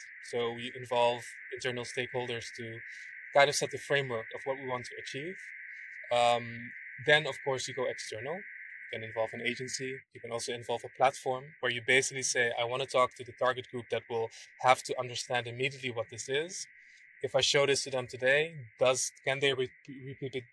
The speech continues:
repeat that back to me, what exactly it is, without me having to correct them?" Um, and when it comes, of course, to, uh, a, a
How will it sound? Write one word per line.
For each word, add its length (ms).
repeat 300
that 160
back 200
to 120
me, 280
what 220
exactly 480
it 80
is, 360
without 360
me 160
having 360
to 60
correct 360
them?" 200
Um, 500
and 140
when 100
it 120
comes, 220
of 140
course, 320
to, 360
uh, 320
a, 80
a 20